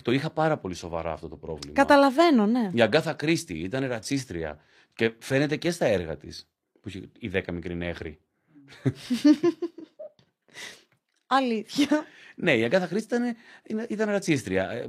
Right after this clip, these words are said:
Speaker 1: εγώ τρελαίνομαι για την Αγκάθα Κρίστη, για τα
Speaker 2: Α.
Speaker 1: Επίσης,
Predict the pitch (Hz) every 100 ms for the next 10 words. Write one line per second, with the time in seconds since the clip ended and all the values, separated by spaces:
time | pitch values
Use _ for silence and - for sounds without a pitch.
0 | 131 - 165 156 175 165 92 78 - 69
1 | 76 73 - 76 - 73 78 76 76 78
2 | - - - 117 - 120 107 104 104 -